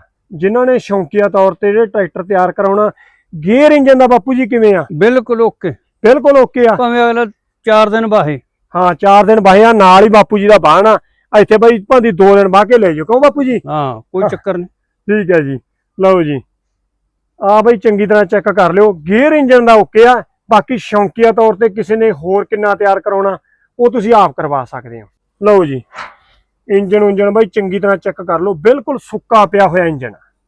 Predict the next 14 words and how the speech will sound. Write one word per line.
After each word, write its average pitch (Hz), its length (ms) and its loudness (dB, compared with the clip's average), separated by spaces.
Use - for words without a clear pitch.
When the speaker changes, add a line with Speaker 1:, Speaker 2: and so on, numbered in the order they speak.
Speaker 2:
ਕਿਤੇ 190 220 -8
ਤੋਕਾ 202 520 -6
ਵੀ 208 120 -6
ਲੀਕ 170 260 -4
ਨਹੀਂ। 117 160 -8
Speaker 1:
ਹਾਂ, 98 500 -10
ਲਓ 170 260 0
ਜੀ, 123 180 -8
ਚੰਗੀ 196 280 -2
ਤਰ੍ਹਾਂ 196 180 0
ਬਾਈ 214 320 -2
ਚੈੱਕ 190 200 -4
ਕਰ 160 200 -2
ਲਓ। 175 220 -2